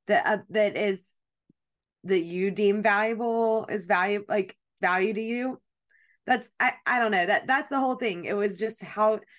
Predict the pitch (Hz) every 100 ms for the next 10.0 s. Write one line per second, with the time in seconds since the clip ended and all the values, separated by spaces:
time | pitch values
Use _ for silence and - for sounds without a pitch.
0 | _ _ 226 262 269 240 - 196 214 -
1 | 226 254 214 185 165 180 160 196 - 196
2 | 196 190 196 214 202 190 180 _ _ 214
3 | 190 151 196 185 - 202 185 185 202 208
4 | 190 175 180 190 208 185 175 170 180 180
5 | 170 147 156 165 165 170 165 156 156 180
6 | 151 151 147 156 - - _ - 180 170
7 | 165 165 165 - _ _ _ _ - -
8 | - 190 185 185 185 185 185 196 185 196
9 | 175 175 175 175 - 175 185 180 175 180